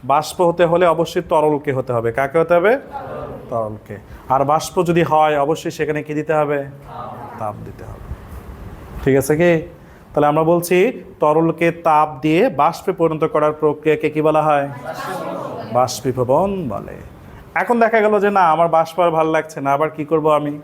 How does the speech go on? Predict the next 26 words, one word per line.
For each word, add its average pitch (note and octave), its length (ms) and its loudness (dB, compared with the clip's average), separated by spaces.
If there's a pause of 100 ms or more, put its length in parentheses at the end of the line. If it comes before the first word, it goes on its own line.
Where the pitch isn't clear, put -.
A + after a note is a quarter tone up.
(580)
তরল C#3+ 280 4
করব। G2 380 -6 (340)
তাহলে F3 140 4
এই F#3+ 60 4
বাষ্পকে F3 480 0
যদি F#3 180 0
তুমি F3+ 180 0
তরল E3 340 0
করতে E3+ 300 -4
চাও, D#3 320 2
তোমাকে D3+ 340 -4
কি D#3 120 -8
করতে D#3+ 280 -4
হবে? D3+ 100 -4 (1400)
তাপ F#3+ 160 2
শোষণ F3 320 0
করতে E3 260 0
হবে, D3+ 280 2 (280)
যাকে D#3 300 2
আমরা D#3+ 180 2
বলি E3 200 2
শীতলীকরণ। C3+ 840 0 (180)
কি C#3 80 2
বলি? D3+ 420 4 (1040)
হ্যাঁ, A2 140 -4
শীতলীকরণ। B2 800 0